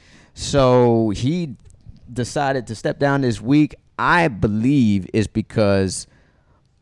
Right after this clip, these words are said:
of Luka. There, there's some kind of rift going on with Luka, and then Mark Cuban as well, the owner of the team,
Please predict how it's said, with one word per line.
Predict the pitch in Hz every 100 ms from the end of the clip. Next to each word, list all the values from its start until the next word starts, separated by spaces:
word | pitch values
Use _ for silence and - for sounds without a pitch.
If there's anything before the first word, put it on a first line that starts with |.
| _ _ _ _
of | 104 87
Luka. | 101 127 - 82 65
There, | 90 110 107
there's | 104 107 98
some | - 113 110
kind | 127 113
of | 95
rift | 110 110 -
going | 113 110
on | 104
with | 87 90
Luka, | 135 127 127
and | 117 87
then | 98
Mark | 95 101 92
Cuban | - 127 110 101 95
as | 80
well, | 95 123 107 101 92
the | 101 98
owner | 113 127 117
of | 98
the | 85
team, | - 104 95 92